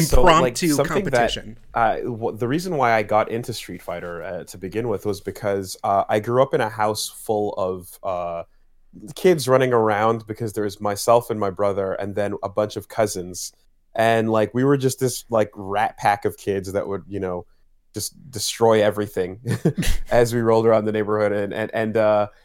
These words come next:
Speaker 1: the, one of the things when we came to playing video games was that we would, we were allowed to go rent,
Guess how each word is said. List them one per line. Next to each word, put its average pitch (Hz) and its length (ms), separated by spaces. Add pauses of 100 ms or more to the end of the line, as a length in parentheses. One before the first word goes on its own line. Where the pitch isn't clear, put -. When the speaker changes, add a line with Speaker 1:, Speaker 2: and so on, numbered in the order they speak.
(260)
Speaker 1:
the, 131 520
one 156 180
of 180 60
the 175 100
things 160 300
when 131 160
we 127 80
came 127 180
to - 80
playing 123 300
video 139 240
games 107 320
was 104 180
that 104 260
we 120 140
would, 117 220
we 123 160
were 127 160
allowed 127 240
to 131 80
go 131 100
rent, 110 320